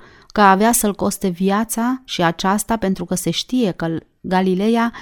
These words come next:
era păzită acum cu strășnicie de omul care trăia fără îndoială ca într-o fortăreață, cu teama de represalii. „Eu nu mai vreau să fiu cauza altor necazuri. Am avut și așa destule amărăciuni de pe urma pactului semnat de Arabia cu evreii.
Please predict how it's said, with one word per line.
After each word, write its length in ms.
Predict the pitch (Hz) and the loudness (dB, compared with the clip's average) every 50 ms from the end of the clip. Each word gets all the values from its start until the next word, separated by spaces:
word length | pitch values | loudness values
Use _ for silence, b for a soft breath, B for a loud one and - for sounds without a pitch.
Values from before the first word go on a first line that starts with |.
| B B B B B | B B B B B
era 220 | 214 220 214 214 | 2 4 4 4
păzită 400 | 214 - 208 208 208 262 262 277 | 2 2 2 2 2 2 2 2
acum 280 | 262 233 220 - 233 233 | 2 2 2 2 2 2
cu 100 | 214 202 | 2 0
strășnicie 800 | 190 - - 202 208 190 - 208 196 - - - 254 247 220 | -4 -4 -4 -4 -4 0 0 -2 -2 -2 -2 -2 0 2 2
de 140 | 185 170 165 | 2 2 0
omul 300 | 160 175 180 185 190 196 | 2 2 2 2 2 0
care 260 | - - 185 175 175 | 0 0 -2 0 0
trăia 400 | 165 - 170 170 165 170 180 202 | -2 -4 -4 -2 -2 0 0 0
fără 300 | 208 - - 196 196 202 | -2 -2 -2 -2 0 2
îndoială 540 | 190 185 180 175 170 165 175 180 185 190 185 | 2 2 2 2 0 0 0 0 0 0 -2
ca 140 | 180 - 175 | -2 -2 -2
într-o 200 | 170 170 - 185 | -2 0 -2 -4
fortăreață, 920 | - - 185 185 - - 185 180 180 175 175 170 - - 170 175 190 208 b b b b b b b b | -4 -4 -4 -4 -4 -4 -2 0 0 0 0 -2 -4 -4 -2 -2 -2 -4 b b b b b b b b
cu 100 | - 208 | -4 0
teama 340 | - 185 175 175 180 180 | 0 2 2 2 2 2
de 100 | 175 185 | 2 0
represalii. 800 | 185 185 190 - 180 196 185 - - 196 175 160 151 147 151 - _ _ _ _ _ _ _ _ _ _ _ - | -2 -2 -2 -2 -2 -2 -2 -2 -2 -2 -2 -4 -4 -8 -10 -14 _ _ _ _ _ _ _ _ _ _ _ 0
„Eu 220 | - 226 220 214 | 4 4 6 8
nu 100 | 214 254 | 8 8
mai 180 | 285 330 294 220 | 8 8 8 6
vreau 220 | 180 202 202 196 | 6 4 4 4
să 140 | 190 - 190 | 4 2 0
fiu 200 | 180 - 208 208 | 0 0 0 0
cauza 460 | 202 - 196 190 196 196 185 - 180 | 2 2 2 2 2 2 2 2 2
altor 300 | 175 180 180 180 180 180 | 2 2 2 0 0 0
necazuri. 680 | 180 185 180 180 - 185 175 165 160 - - 160 165 b b b b b b b b b b b | 2 2 0 0 0 -2 -2 -2 -2 -4 -6 -8 -8 b b b b b b b b b b b
Am 180 | - 220 226 | 4 6 6
avut 220 | 240 240 233 277 262 | 6 6 4 2 0
și 140 | - - | 2 2
așa 240 | 269 254 - 233 220 | 2 2 2 0 0
destule 400 | 185 175 175 - - 196 196 190 | 0 0 -2 -2 -2 0 0 2
amărăciuni 560 | 175 170 175 170 170 170 165 - - 185 185 | 2 2 2 0 0 -2 -4 -2 0 0 2
de 80 | 180 180 | 0 0
pe 120 | - 180 | -2 -2
urma 360 | 170 175 175 185 185 185 180 175 | -2 -2 0 0 0 0 0 0
pactului 480 | - 175 170 - - - 185 175 180 | 0 0 -2 -2 -2 -4 -2 -2 0
semnat 380 | 175 - 185 175 175 175 175 175 | 0 0 0 0 0 0 0 0
de 80 | 180 | 0
Arabia 440 | 175 165 165 165 160 160 165 175 170 | -2 -2 -2 -2 -4 -4 -4 -4 -4
cu 160 | 170 - 180 | -4 -2 -2
evreii. 640 | 175 175 175 165 175 - 175 165 156 156 - - _ | 0 0 0 -2 -2 -2 -2 -2 -2 -4 -8 -10 _